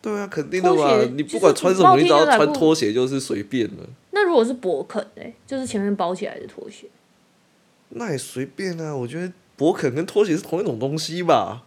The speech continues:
Speaker 2: 那，那如果是女生的那种高跟拖鞋？
Speaker 1: 我觉得要看款式欸，如果是那种欧巴桑穿去菜市场那一种的话，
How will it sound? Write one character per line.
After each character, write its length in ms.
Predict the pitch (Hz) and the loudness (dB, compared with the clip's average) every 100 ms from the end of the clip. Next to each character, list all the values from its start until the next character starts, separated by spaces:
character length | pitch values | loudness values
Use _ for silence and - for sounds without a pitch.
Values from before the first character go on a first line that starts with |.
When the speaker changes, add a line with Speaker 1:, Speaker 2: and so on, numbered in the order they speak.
| _ _ | _ _
Speaker 2:
那， 460 | 392 415 320 285 247 _ _ _ - | -2 0 0 -4 -12 _ _ _ -10
那 1000 | 339 320 294 262 247 226 220 214 208 - | -6 -4 -2 -2 0 -2 -2 -4 -6 -8
如 100 | - | -6
果 80 | 320 | -4
是 140 | 294 | -2
女 180 | 311 196 | 0 -2
生 140 | 180 247 | -2 -2
的 60 | |
那 100 | 226 | 0
种 160 | 214 180 | -2 -4
高 220 | 185 180 | -4 -4
跟 200 | 170 175 | -6 -10
拖 220 | 170 170 | -10 -12
鞋？ 220 | 180 - - - _ - - - - _ _ _ _ _ _ _ | -12 -16 -20 -20 _ -20 -20 -20 -20 _ _ _ _ _ _ _
Speaker 1:
我 80 | - | -10
觉 120 | 120 | -2
得 40 | 147 | 0
要 60 | |
看 160 | 156 170 | 0 -4
款 260 | 131 95 - | -4 -8 -10
式 200 | - 120 | -10 -10
欸， 180 | - - - _ _ _ _ _ _ | -12 -16 -20 _ _ _ _ _ _
如 160 | - 143 | -8 -2
果 180 | 160 120 | 0 0
是 160 | 113 | -2
那 160 | 143 143 | -2 -2
种 300 | 127 107 98 - _ | -2 -6 -8 -16 _
欧 120 | 131 | -4
巴 160 | 120 139 | 0 0
桑 240 | 151 131 | 0 -4
穿 180 | 123 127 | -6 -8
去 120 | 127 | -8
菜 160 | 123 123 | -6 -4
市 120 | 127 | -4
场 160 | 117 73 | -6 -8
那 100 | 104 | -6
一 60 | 110 | -6
种 100 | 113 - | -6 -12
的 60 | |
话， 400 | 95 - 127 123 | -16 -8 -6 -6